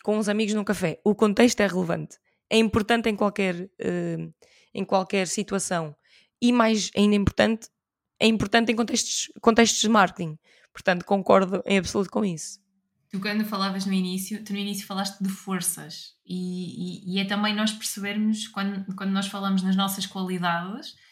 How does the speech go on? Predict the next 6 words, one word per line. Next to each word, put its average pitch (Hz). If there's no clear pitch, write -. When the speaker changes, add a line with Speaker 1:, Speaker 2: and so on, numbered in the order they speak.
Speaker 2:
que 202
numa 208
de-, 190
num 202
determinado 214
trabalho, 185